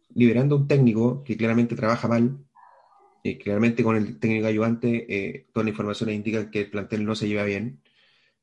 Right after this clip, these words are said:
Eh, si descomprimiendo eso, eh, este plantel, con otro técnico que lo impulse, sea capaz de hacer mucho más de lo que es capaz de hacer ahora. A mí, a mí también eso me genera duda. Ojalá que así sea.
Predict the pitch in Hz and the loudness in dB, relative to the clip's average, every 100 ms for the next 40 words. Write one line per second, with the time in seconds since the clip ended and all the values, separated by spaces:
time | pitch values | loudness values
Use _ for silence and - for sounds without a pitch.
0 | _ - 104 98 95 92 113 - _ _ | _ -2 0 0 -2 -6 -10 -16 _ _
1 | _ _ _ _ _ _ _ _ - 120 | _ _ _ _ _ _ _ _ -2 0
2 | 113 127 - 113 113 127 147 139 170 - | 2 0 0 -2 2 0 2 2 2 0
3 | 135 - - _ _ _ _ _ _ _ | -4 -4 -14 _ _ _ _ _ _ _
4 | _ 107 104 101 - _ _ 147 - 160 | _ -2 -2 -4 -10 _ _ -6 -4 -4
5 | 156 139 - 175 233 - _ _ _ - | -2 -4 -4 -4 -6 -8 _ _ _ -2
6 | 120 151 175 196 175 147 135 127 113 160 | 0 2 2 0 0 0 2 2 0 -4
7 | 202 - 233 - - 190 226 240 233 240 | -4 -4 -6 -6 -4 -4 -2 -4 -4 -4
8 | - - 143 180 185 220 220 190 220 202 | -12 -6 -4 -2 -2 -2 -2 -4 -2 -2
9 | 185 151 165 190 180 156 165 190 160 101 | -2 -4 -4 -6 -4 -4 -2 -2 -2 -4
10 | - _ - 127 143 143 - _ _ _ | -10 _ -6 -4 -4 -6 -18 _ _ _
11 | _ - 127 143 151 165 175 160 147 160 | _ -2 0 2 0 0 -4 -4 -4 -2
12 | 165 160 - 107 98 117 131 127 120 143 | 0 0 -2 -6 -2 0 0 0 0 0
13 | 104 | -2